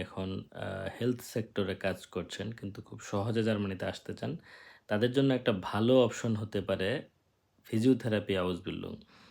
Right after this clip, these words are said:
কেন ফিজিওথেরাপি ভালো হাউস বিল্ডিং হতে পারে, সেই বিষয়ে আমি একটা হালকা আইডিয়া দিব আজকের এই ভিডিওতে, এবং সেই সঙ্গে আপনাদের জানাবো যে জার্মানিতে হাউস বিল্ডিং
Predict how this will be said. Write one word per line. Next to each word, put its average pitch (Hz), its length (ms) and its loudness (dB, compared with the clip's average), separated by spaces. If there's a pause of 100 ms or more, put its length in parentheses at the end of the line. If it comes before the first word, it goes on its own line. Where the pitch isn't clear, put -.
(260)
কেন 127 280 6
ফিজিওথেরাপি 127 680 2
ভালো 104 540 0
হাউস 98 240 -2
বিল্ডিং 101 300 -2
হতে 98 260 -4
পারে, 120 200 -2
সেই 113 200 -4
বিষয়ে 101 320 -4
আমি 95 180 -4
একটা 95 340 -6
হালকা 98 320 -4
আইডিয়া 104 380 0
দিব 107 200 2
আজকের 110 300 0
এই 110 80 2
ভিডিওতে, 107 460 -2
এবং 107 340 -2
সেই 110 200 -4
সঙ্গে 104 260 -2
আপনাদের 95 320 -4
জানাবো 110 480 0 (600)
যে 101 60 0
জার্মানিতে 104 580 2
হাউস 98 340 0
বিল্ডিং 104 560 0